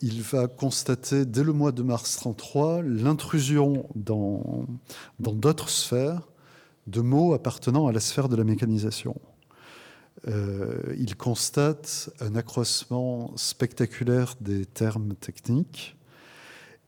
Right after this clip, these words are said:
et leur empiètement sur des domaines qui ne relèvent pas de la technique et leur effet mécanisant.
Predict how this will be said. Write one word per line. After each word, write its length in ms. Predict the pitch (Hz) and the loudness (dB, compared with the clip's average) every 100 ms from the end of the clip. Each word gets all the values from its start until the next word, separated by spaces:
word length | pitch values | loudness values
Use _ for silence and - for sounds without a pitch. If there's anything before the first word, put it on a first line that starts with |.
| - | 2
et 140 | 165 | 6
leur 160 | 165 151 | 6 6
empiètement 640 | 147 - 139 - 151 165 | 2 2 0 0 0 0
sur 220 | - - | 0 -2
des 120 | 117 | 0
domaines 400 | 113 117 139 156 | 0 2 2 0
qui 160 | 147 - | -4 -4
ne 100 | 107 | -4
relèvent 340 | 104 110 107 | -2 -4 -4
pas 220 | - 135 127 | -2 -2 0
de 140 | 113 | -2
la 100 | 104 | -6
technique 640 | 120 - 117 113 - - _ _ - - - - - - _ _ | -6 -10 -10 -10 -12 -20 _ _ -20 -20 -20 -20 -20 -20 _ _
et 100 | 160 | 4
leur 180 | 147 143 | 6 6
effet 260 | 135 - 165 | 4 4 4
mécanisant. 640 | 147 139 127 117 101 110 | 4 4 2 2 -2 -8